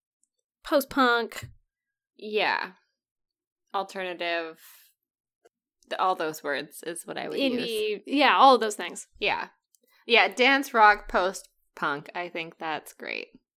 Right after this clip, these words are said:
Speaker 1: Perfect. And they've been, and they're still, like, they're still going. They're still an active band. Um, in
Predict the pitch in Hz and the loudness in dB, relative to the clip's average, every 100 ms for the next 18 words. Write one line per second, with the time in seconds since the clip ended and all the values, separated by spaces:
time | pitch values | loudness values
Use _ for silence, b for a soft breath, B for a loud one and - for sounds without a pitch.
0 | _ _ 330 262 - - - b b b | _ _ 2 2 0 -8 -14 b b b
1 | b b b b b - 254 247 240 247 | b b b b b -6 -2 -2 0 0
2 | 240 240 226 - 226 226 - 254 262 247 | 0 0 -4 -6 -8 -8 -4 -2 -2 -2
3 | 233 - _ - _ - 240 - 254 208 | -4 -4 _ -20 _ -14 -8 -2 0 2
4 | 277 220 208 226 226 262 247 233 254 254 | 2 0 -2 -6 -2 0 2 0 0 0
5 | 233 240 202 220 - B B B B B | 0 0 0 -4 -8 B B B B B
6 | B _ 233 240 233 226 220 214 214 214 | B _ -6 -2 -2 0 0 -2 -2 -2
7 | 214 214 - 240 240 233 233 226 226 226 | -4 -4 -4 -4 -2 -2 0 0 0 -2
8 | 220 | -4